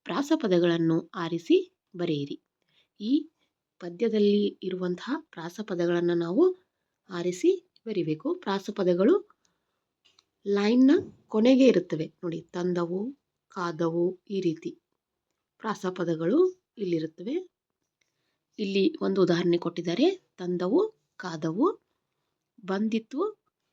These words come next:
ಎಂದಿತು, ನೋಡಿತು, ನುಂಗಿತು, ತೇಗಿತು, ಹಾರಿತು. ಪ್ರಾಸಪದಗಳೆಂದರೆ ನಾವು ಇಂಗ್ಲಿಷ್ನಲ್ಲಿ ರೈಮಿಂಗ್ ವರ್ಡ್ಸ್ ಅಂತ ಕರಿತೀವಿ, ಕನ್ನಡದಲ್ಲಿ ಪ್ರಾಸ ಪದಗಳು. ಇನ್ನು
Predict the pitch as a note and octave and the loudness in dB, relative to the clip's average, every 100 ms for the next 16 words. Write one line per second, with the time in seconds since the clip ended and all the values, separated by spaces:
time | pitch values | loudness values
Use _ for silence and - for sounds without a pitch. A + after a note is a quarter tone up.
0 | _ _ _ _ _ A3+ F#3 E3+ E3 D#3+ | _ _ _ _ _ -2 2 4 2 -2
1 | A#3 F#4 G#4+ _ _ _ _ _ _ _ | -2 -2 -4 _ _ _ _ _ _ _
2 | F#3+ F3+ G#3 B3+ C4+ C#4 D#4 G#4+ - _ | -4 0 2 2 2 0 -2 -2 -6 _
3 | _ _ _ _ _ F#3 F#3+ G#3 F#3 E3 | _ _ _ _ _ -4 0 0 2 0
4 | D#3+ A#3 G4+ A4+ _ _ _ _ _ _ | 0 0 0 -2 _ _ _ _ _ _
5 | _ G#3+ B3+ C#4 C4+ - F#4 B4+ - - | _ 0 2 2 0 -2 -6 -6 -10 -20
6 | - _ _ - A3 E3 D3+ - - _ | -20 _ _ 0 4 4 0 -6 -18 _
7 | _ _ _ _ - F#3+ F#3+ F#3+ F3+ F3 | _ _ _ _ -8 -8 -6 -2 2 2
8 | F3+ E3+ G3 D#4 A3 E3+ E3+ F3+ F#3+ F3 | 2 2 6 6 8 6 4 2 6 6
9 | F3 D#3+ F3 G3+ F3+ F3+ E3+ - D#3+ E3 | 8 8 8 8 8 6 4 2 -4 -2
10 | E3 D#3 A3+ F#4 - F3+ F3 E3+ G#3 G4 | -4 -2 0 0 0 -2 0 2 4 4
11 | - _ - - _ F#3 F3 - E4+ - | 0 _ -20 -20 _ -8 -6 -2 -2 -2
12 | _ _ _ _ - A3+ E3+ D#3 - - | _ _ _ _ -10 -2 0 2 -2 -6
13 | _ _ _ _ G#3+ D#4 | _ _ _ _ -4 -2